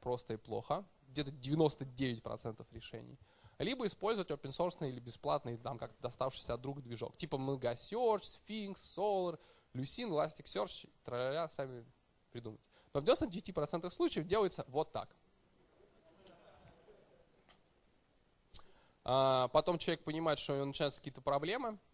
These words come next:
с поиском слов, которые заканчиваются на one, и он начинает использовать регулярные выражения, начиная выбирать именно все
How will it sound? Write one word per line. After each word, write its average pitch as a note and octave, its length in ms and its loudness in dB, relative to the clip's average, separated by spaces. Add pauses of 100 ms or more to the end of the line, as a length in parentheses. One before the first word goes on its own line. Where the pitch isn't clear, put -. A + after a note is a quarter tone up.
(220)
с C#3+ 440 6 (140)
поиском C#3+ 360 4
слов, C#3 280 2
которые B2 260 0
заканчиваются C3 420 -2
на A#2+ 40 2
one, F3+ 320 2 (320)
и B2 80 0
он E3 140 6
начинает D#3+ 320 0
использовать C#3 440 -2
регулярные C3 600 0 (340)
выражения, F3 800 2 (520)
начиная D3+ 540 0
выбирать D#3 480 4
именно C#3+ 360 2
все C#3+ 540 2